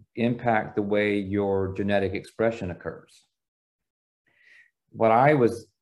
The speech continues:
what I was fortunate to, to get tapped into was this idea that even outside of or beyond the realm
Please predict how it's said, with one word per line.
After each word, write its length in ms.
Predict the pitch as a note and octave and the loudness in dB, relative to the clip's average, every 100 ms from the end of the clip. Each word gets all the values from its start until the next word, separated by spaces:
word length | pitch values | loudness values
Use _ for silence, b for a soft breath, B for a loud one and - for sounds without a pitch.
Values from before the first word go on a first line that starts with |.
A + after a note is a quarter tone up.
| _ _ _ _ | _ _ _ _
what 160 | A2 B2 | -2 2
I 80 | D3+ | 2
was 160 | E3 | 0
fortunate 480 | - C3 A#2+ G#2+ G2+ | 0 -2 0 -6 -8
to, 140 | G2+ G2 G2 | -12 -16 -18
to 480 | - G#2 G2 F#2+ F#2+ - - G#2 | -8 -4 -4 -6 -8 -16 -14 -4
get 240 | A2 - | -4 -2
tapped 340 | A#2 G#2 - | -4 -4 -2
into 400 | A#2 A#2 - G2+ | -2 -2 -2 -4
was 220 | F#2+ F#2 F2+ | 0 -2 -2
this 160 | F#2 | -6
idea 440 | - G2+ F#2+ G2 F#2 | -2 -2 0 2 2
that 160 | F#2+ | 2
even 320 | G#2+ A#2 G#2+ G#2 | 0 0 -2 -2
outside 640 | A2 G#2 - - B2+ C3 | -2 -2 -8 -2 2 2
of 140 | A2+ G2 | 0 -2
or 140 | G#2 | -4
beyond 640 | G2 G#2 G#2+ A#2+ B2 A2 G2 | -2 -2 0 2 2 0 -2
the 80 | F#2+ | -4
realm 420 | G#2 G#2 G2 | -2 0 -2